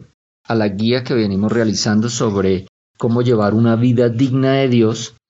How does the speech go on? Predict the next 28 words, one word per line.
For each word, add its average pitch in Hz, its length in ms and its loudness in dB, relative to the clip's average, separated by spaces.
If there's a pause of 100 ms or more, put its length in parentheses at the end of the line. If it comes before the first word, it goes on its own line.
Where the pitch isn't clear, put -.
(580)
la 110 360 0
cual 110 340 0
fue 113 240 0
enseñada 110 760 0
por, 101 500 0
eh, 98 540 0 (360)
inspirada 113 680 0
por 113 180 0
el 101 120 0
Espíritu 113 400 -2
Santo 117 560 0
al 107 100 0
apóstol 104 460 -2
Pablo 117 440 0 (600)
en 143 460 0 (100)
la 110 340 2
carta 113 300 -2
a 120 40 0
los 120 180 -2
Colosenses, 123 800 0
el 98 100 -2
capítulo 113 520 0
uno, 123 260 2
los 120 160 0
versículos 101 600 -2
nueve 98 380 2
al 92 140 -2
diez. - 400 -4